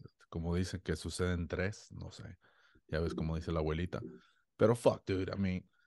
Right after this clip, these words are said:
es, es nomás noticia porque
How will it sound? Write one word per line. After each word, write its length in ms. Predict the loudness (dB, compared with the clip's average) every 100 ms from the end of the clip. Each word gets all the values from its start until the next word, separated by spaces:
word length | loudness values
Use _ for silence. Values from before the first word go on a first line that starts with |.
| _ _ _ _ _ _ _ _ _ _ _ 2
es, 220 | 2 0 _ -4
es 180 | -2 4
nomás 220 | 6 8 10
noticia 680 | 8 6 0 2 4 4
porque 540 | 2 0 0 0 0